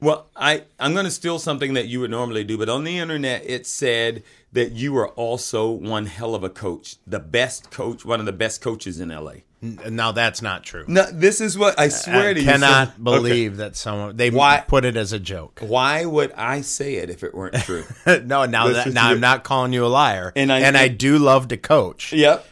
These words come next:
Speaker 2: But there's no way,
Speaker 1: I
Speaker 2: uh, that I would be one of the best.
Speaker 1: I
Speaker 2: I'm
Speaker 1: will
Speaker 2: just
Speaker 1: s-,
Speaker 2: getting by.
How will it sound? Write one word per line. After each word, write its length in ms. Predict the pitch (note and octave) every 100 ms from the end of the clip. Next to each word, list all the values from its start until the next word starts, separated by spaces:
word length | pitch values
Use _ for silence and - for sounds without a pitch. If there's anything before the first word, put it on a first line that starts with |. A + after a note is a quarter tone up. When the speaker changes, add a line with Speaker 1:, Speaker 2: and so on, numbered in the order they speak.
| -
Speaker 2:
But 160 | A2 G2+
there's 280 | A#2 A2 G#2
no 260 | G#2+ A2+ A#2
way, 720 | A#2 A#2+ A2 G2 F#2+ F#2+ - -
Speaker 1:
I 80 | B2
Speaker 2:
uh, 260 | G2 F#2 F2
that 240 | F2+ G2+ F#2+
I 160 | G2
would 220 | F#2+ F2+ D#2+
be 160 | F#2
one 240 | F2 F#2 F2+
of 100 | E2
the 80 | E2+
best. 540 | E2+ E2+ - - -
Speaker 1:
I 140 | A#2+ A#2
Speaker 2:
I'm 100 | G#2+
Speaker 1:
will 100 | A2+
Speaker 2:
just 160 | A2
Speaker 1:
s-, 40 | -
Speaker 2:
getting 260 | - F#2
by. 300 | F#2+ E2 D#2+